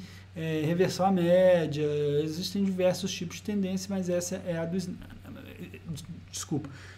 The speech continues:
diversos tipos de estratégia, mas essa é a estratégia adotada pelo Sniper Kamikaze, tá certo?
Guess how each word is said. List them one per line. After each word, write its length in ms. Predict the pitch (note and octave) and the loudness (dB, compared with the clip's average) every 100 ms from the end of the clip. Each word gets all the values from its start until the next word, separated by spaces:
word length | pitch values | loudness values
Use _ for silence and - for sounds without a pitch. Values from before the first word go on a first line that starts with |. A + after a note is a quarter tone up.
| - | -6
diversos 400 | D#3+ F3+ F3+ E3+ | 4 4 4 -4
tipos 320 | - F3 E3+ | -4 -2 -2
de 80 | D#3 | -4
estratégia, 640 | E3 F#3 F3+ E3+ E3 D#3+ | 0 2 2 4 2 2
mas 260 | F3 F3+ D3+ | 2 2 2
essa 300 | D#3 D3+ F3 | 0 0 0
é 220 | E3 D#3 D#3 - - - - | 0 -2 -10 -14 -20 -18 -10
a 160 | D3+ | -6
estratégia 460 | C#3+ E3 D#3 D#3 C#3+ | -4 -4 -4 -4 -4
adotada 340 | D#3 D#3 D3 | -4 -2 -4
pelo 200 | C#3+ D3+ | -4 -4
Sniper 360 | D3 D3 C#3 C#3+ | -4 -4 -4 -4
Kamikaze, 520 | D#3 D#3+ C3+ C3+ - | -6 -6 -6 -8 -8
tá 100 | C#3 | -8
certo? 340 | - A3 A3+ | 0 0 0